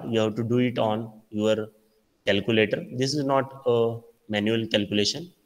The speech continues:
Definitely you need a calculator. And your gate exam, you will have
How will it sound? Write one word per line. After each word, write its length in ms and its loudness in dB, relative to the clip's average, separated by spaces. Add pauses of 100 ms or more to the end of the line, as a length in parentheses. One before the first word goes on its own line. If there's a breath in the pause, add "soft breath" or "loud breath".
(400)
Definitely 380 -2
you 160 4
need 200 2
a 40 2
calculator. 500 0
And 180 0
your 160 2
gate 280 2
exam, 400 0
you 160 2
will 240 0
have 380 -2